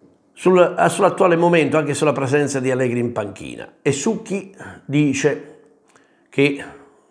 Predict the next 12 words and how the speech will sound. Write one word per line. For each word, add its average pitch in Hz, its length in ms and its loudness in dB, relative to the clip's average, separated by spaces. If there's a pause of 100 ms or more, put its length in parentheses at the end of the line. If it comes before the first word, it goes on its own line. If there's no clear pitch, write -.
(420)
Allegri 147 360 2
deve 147 280 0
rimanere 160 640 2
sulla 131 180 -4
panchina 139 300 -2
della 156 160 -4
Juventus 135 380 -2
perché 120 260 -2
non 135 160 0
esiste 120 400 -4
il - 80 -4
sostituto. - 680 -14